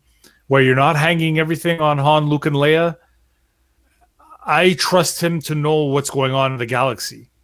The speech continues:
Like, I trust him to come up with something better than the First Order. Like, the First Order's, like, if you think about it, it's kind of s-, it's just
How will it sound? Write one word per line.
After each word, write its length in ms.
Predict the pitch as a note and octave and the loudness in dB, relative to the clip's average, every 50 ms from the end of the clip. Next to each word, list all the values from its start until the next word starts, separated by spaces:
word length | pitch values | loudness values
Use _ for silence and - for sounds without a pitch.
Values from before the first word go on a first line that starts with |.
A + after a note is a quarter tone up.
| _ _ _ _ _ _ _ | _ _ _ _ _ _ _
Like, 100 | D3+ C3 | -6 -4
I 160 | C3 C3 C#3+ | -2 -2 -2
trust 540 | C3+ - - - D3+ D#3+ E3 D3+ - - - | -2 -4 -8 -4 0 0 0 0 -2 -6 -4
him 400 | D3 D3 D3 D3 C#3+ C#3 C3+ _ _ _ _ _ _ _ _ _ _ _ _ _ _ _ _ _ _ | -4 -4 -2 -4 -4 -6 -8 _ _ _ _ _ _ _ _ _ _ _ _ _ _ _ _ _ _
to 100 | - - | -12 -12
come 320 | C3+ _ - E3 D#3+ D3+ D3+ | -10 _ -2 -2 0 2 0
up 160 | D3 C#3+ - | 0 -2 -2
with 120 | D3+ C#3 | -6 -6
something 680 | - - D#3+ D3 C#3+ C3+ C3+ - D3 C#3 C#3 C#3 C3 A2+ _ _ _ _ _ _ _ _ _ _ _ _ _ _ _ _ _ _ _ _ _ _ _ _ _ | -2 -2 -2 -2 -4 -6 -4 -4 -4 -2 -2 -4 -4 -6 _ _ _ _ _ _ _ _ _ _ _ _ _ _ _ _ _ _ _ _ _ _ _ _ _
better 420 | B2 A#2 A#2+ D3 C#3 C3+ C#3+ D3+ D3+ | -6 0 0 2 2 2 0 0 0
than 160 | D3 D3 D3 | 0 0 0
the 80 | C#3+ | -2
First 380 | C3+ - - D#3+ D#3 C#3 - - | -4 -4 -4 -4 -4 -4 -4 -4
Order. 480 | C#3+ C#3 C#3+ C#3+ C#3+ D3 D3 C#3 C3 _ _ _ _ _ _ _ _ _ _ _ _ _ _ _ _ _ _ _ _ _ _ _ _ _ _ | -2 -2 -2 -2 -2 -2 -4 -6 -8 _ _ _ _ _ _ _ _ _ _ _ _ _ _ _ _ _ _ _ _ _ _ _ _ _ _
Like, 220 | D3+ C#3 C3+ A#2+ - | -6 -6 -6 -6 -8
the 60 | - | -10
First 400 | - - - D3+ C3 - - - | -10 -8 -6 -6 -6 -6 -4 -4
Order's, 720 | D3 D3 D3 D3 C#3+ C#3 B2+ A#2 - - - - - F3+ | -2 -2 -2 0 -2 -2 -2 -2 -2 -4 -4 -6 -6 -4
like, 160 | D3 C#3 A#2 | -4 -4 -4
if 140 | C3 B2+ - | -4 -8 -6
you 80 | D3+ C#3+ | -6 -6
think 300 | - - - C#3+ C3+ - | -4 -2 -2 -2 -2 -2
about 280 | C3+ C3+ C3+ C3+ C3+ | 0 2 2 4 4
it, 120 | C#3 C#3 C3+ | 2 2 0
it's 280 | C3 A#2 - - - - _ _ _ _ | -2 -4 -6 -10 -10 -10 _ _ _ _
kind 360 | - - - A#2+ B2 C3+ C#3 | -12 -8 -4 -4 -4 -2 -4
of 80 | C3+ B2+ | -4 -4
s-, 340 | - - - - - - _ _ _ _ _ _ _ _ _ _ _ _ _ _ _ _ _ _ _ | -4 -4 -4 -6 -8 -12 _ _ _ _ _ _ _ _ _ _ _ _ _ _ _ _ _ _ _
it's 420 | - - - - - - - - - | -18 -16 -16 -16 -18 -18 -16 -12 -10
just 320 | C3+ - - - - | -8 -8 -8 -10 -8